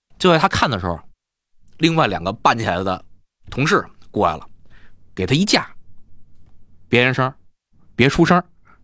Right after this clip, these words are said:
跟我们走，警察别动啊。”那主当时就懵了，然后呢，就给他架到这个车里了。先是吓唬吓唬他，了解了一下里面具体情况，结果呢，还真是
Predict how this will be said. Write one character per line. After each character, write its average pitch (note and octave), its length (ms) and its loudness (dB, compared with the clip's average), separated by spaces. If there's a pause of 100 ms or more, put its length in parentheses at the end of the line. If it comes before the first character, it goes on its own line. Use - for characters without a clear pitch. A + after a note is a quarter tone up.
(180)
跟 A#2 100 4
我 - 0 -
们 A2+ 80 6
走， F2 240 0 (460)
警 G2 100 4
察 G2 260 0 (140)
别 A#2 100 4
动 B2+ 180 4
啊。” G2+ 180 2 (1160)
那 C#3 200 2
主 F#2+ 120 -8
当 D#3 180 0
时 D#3 80 0
就 C#3+ 100 2
懵 C3 160 0
了， - 180 -6 (640)
然 G2 100 -2
后 A2+ 80 2
呢， A2+ 40 0
就 G#2+ 100 -8
给 - 80 -10
他 E2+ 80 -6
架 A2+ 180 0
到 G#2 80 0
这 F#2+ 140 0
个 F2 260 -8 (220)
车 - 180 -2
里 B2+ 100 0
了。 - 120 -16 (1040)
先 - 180 0
是 D3 100 4
吓 C#3 220 2
唬 F#2+ 100 -2
吓 G2 120 2
唬 D#2+ 100 -4
他， E2 160 -10 (560)
了 G2 300 2
解 G#2 100 2
了 F2+ 60 0
一 G2+ 60 2
下 G2+ 160 0
里 F2 120 -2
面 F2+ 220 -4
具 - 120 -8
体 F2+ 100 -4
情 F#2 180 -6
况， G2 180 -4 (300)
结 A#2 180 0
果 G#2 120 2
呢， F2+ 100 -2
还 G2 140 -4
真 C3+ 200 0
是 G#2+ 180 -6